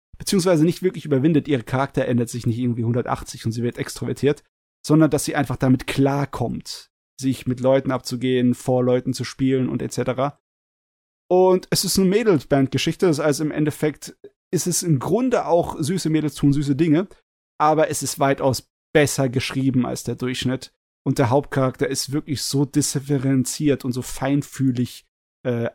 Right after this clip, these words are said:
angegangen und erzählt, dass es wirklich Spaß macht, den Mädels zuzusehen, wie sie ihr auf, äh, Richtung Band gehen.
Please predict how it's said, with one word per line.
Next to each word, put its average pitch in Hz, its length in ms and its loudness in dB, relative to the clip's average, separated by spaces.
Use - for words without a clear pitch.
angegangen 123 560 2
und 127 140 -4
erzählt, 131 500 -2
dass 131 160 2
es 120 140 -4
wirklich 127 280 -10
Spaß - 680 -6
macht, 127 280 -4
den 120 160 -2
Mädels 120 320 -4
zuzusehen, 123 640 -2
wie 131 160 4
sie 127 300 2
ihr 123 880 -2
auf, - 360 -6
äh, - 100 -16
Richtung 120 640 -4
Band 131 400 0
gehen. 131 260 -4